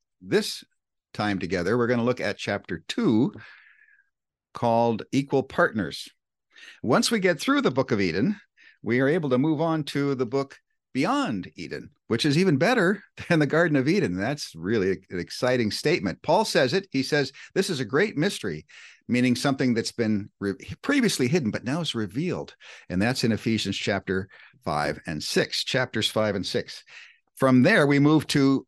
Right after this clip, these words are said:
Back to Eden. This is book three in the Eden book series on First Timothy chapter two, verse eighteen through chapter three, verse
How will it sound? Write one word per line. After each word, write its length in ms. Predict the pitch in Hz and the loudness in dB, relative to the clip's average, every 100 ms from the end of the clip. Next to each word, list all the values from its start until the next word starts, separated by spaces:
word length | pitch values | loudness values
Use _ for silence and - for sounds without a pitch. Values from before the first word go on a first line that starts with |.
| _ | _
Back 520 | 95 120 151 190 - | -6 -2 -2 -4 -12
to 180 | - 117 | -10 -6
Eden. 360 | 107 104 80 71 | -2 -2 -2 -4
This 220 | 104 - | -4 -4
is 100 | 143 | -4
book 260 | 107 131 131 | 0 -2 -2
three 460 | - 185 156 120 | -4 0 2 2
in 160 | 131 107 | 0 -2
the 180 | 104 113 | -2 -2
Eden 260 | 113 104 | -2 -2
book 200 | 101 - | -4 -8
series 500 | - 85 76 101 - - - - | -6 -4 -4 -4 -6 -12 -20 -10
on 220 | 95 101 - | -4 -2 0
First 260 | 170 - | -2 0
Timothy 400 | 160 131 139 147 | 0 0 0 -2
chapter 400 | - 127 123 143 | -2 -4 -2 -6
two, 320 | 139 - 110 | -6 -4 -4
verse 240 | 95 98 - | -2 -4 -4
eighteen 720 | 82 80 - 220 147 104 156 - - _ | -12 -12 -6 -2 0 0 -2 -8 -20 _
through 540 | - 120 127 131 135 127 | -6 0 2 4 2 0
chapter 480 | 127 117 - 117 | -2 -2 -2 -6
three, 320 | 107 - 107 98 | -6 -4 -2 -2
verse 500 | 92 95 - - | -2 -4 -6 -12